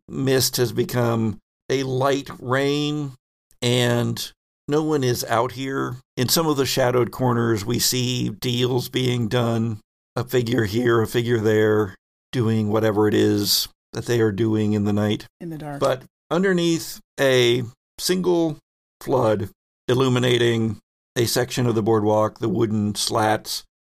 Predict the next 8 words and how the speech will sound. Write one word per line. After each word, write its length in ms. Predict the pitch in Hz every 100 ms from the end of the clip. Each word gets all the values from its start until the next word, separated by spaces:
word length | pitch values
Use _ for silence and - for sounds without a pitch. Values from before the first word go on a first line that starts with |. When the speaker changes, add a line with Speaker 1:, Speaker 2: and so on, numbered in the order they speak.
| _
Speaker 1:
a 120 | 120
bit 340 | 107 131 131 127
of 520 | 127 117 113 110 104 -
the 140 | 117
Whitecap 720 | 110 120 120 - - 120 110
water 560 | 117 113 107 104 101 95 _ _ _
down 300 | 120 117 110
below, 600 | 104 107 110 104 98 95